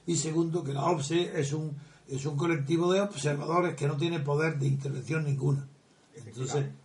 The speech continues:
Speaker 1: para que conozcan el oyente, bien el antiguo, que lo conozco, bien los nuevos, que sep-, sepan calibrar exactamente el alcance de la noticia que tú nos estás transmitiendo.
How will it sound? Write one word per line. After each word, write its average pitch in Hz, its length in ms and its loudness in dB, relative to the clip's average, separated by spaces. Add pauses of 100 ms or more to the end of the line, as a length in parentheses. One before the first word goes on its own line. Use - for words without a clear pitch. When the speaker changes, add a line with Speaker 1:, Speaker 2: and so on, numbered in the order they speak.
Speaker 1:
para 127 220 -4
que 127 160 -8
conozcan 151 680 -2
el 156 120 -2
oyente, 160 560 0 (240)
bien 202 360 0
el 185 100 4
antiguo, 143 580 0
que 139 120 -8
lo 156 100 -4
conozco, 175 400 -4
bien 160 240 -2
los 165 140 0
nuevos, 165 420 2 (500)
que 131 100 -8
sep-, 139 420 -4
sepan 147 440 -2
calibrar 143 520 2
exactamente 143 840 0 (260)
el 180 180 4
alcance 160 640 2
de 156 120 2
la 147 100 4
noticia 147 460 0
que 139 120 0
tú 151 180 -4
nos 139 200 0
estás 147 480 -2 (260)
transmitiendo. 123 640 0